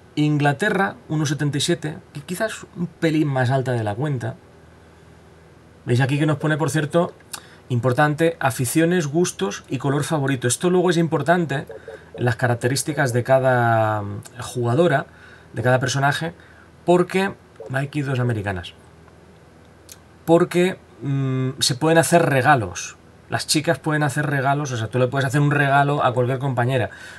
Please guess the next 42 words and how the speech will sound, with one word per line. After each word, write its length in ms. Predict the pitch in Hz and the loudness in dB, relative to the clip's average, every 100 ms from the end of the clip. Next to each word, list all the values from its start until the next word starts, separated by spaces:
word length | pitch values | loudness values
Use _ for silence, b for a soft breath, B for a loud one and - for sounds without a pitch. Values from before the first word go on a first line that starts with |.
| B | B
para 200 | 127 120 | 2 4
mejorar 680 | 123 120 123 123 135 143 - - | 2 2 2 6 6 6 -2 -8
la 240 | 135 135 | 0 2
afinidad 500 | 127 - 120 120 135 | 2 0 2 4 2
que 140 | - 123 | 0 -4
tienes 240 | 143 127 | -2 -2
con 160 | - 123 | 0 0
esa 160 | 131 | 0
compañera 640 | 139 131 139 156 151 170 - B B - | 0 0 0 0 2 0 -2 B B -8
y, 80 | 117 | -2
por 100 | 120 | 0
ejemplo, 320 | 131 123 143 | 0 0 0
cuando 280 | 143 120 107 | 0 0 -2
juegas 280 | 131 131 | 0 0
al 120 | 135 123 | 0 0
voleibol 520 | 131 127 139 135 113 | 2 2 2 0 0
con 160 | 107 | -2
ella 160 | 113 123 | 0 2
de 140 | 127 | 2
pareja, 560 | 127 139 147 - 147 175 B B B | 2 0 0 -2 -2 -4 B B B
jugáis 440 | - 120 127 120 | -6 -2 0 0
mejor. 400 | 127 120 131 123 - | -2 -2 -2 -4 -8
Es 100 | - | -6
decir, 280 | 110 117 113 | -4 -4 -4
influye 640 | - 135 120 156 175 151 135 | -2 -2 -2 2 2 2 2
en 120 | 120 | 2
el 120 | 117 | 2
nivel 300 | 117 117 143 | 2 2 2
de 80 | 147 | 0
juego 440 | 147 165 127 98 - - - - | 0 -2 0 -6 -10 -16 -14 -8
de 160 | 110 | -6
la 140 | 101 101 | -6 0
pareja 380 | 110 147 139 143 | 0 0 0 -2
del 140 | 139 | -2
equipo 480 | 135 170 131 170 - B B B B | -2 -2 2 0 0 B B B B
la 240 | - 135 131 | 0 4 4
afinidad 480 | 123 135 131 139 123 | 4 0 2 2 2
que 100 | 123 | -2
tengas 240 | 143 147 | -2 -2
con 180 | - 160 | -2 -2
tu 120 | 151 | -2
compañera. 540 | 131 107 101 107 92 | -2 -2 -4 -6 -8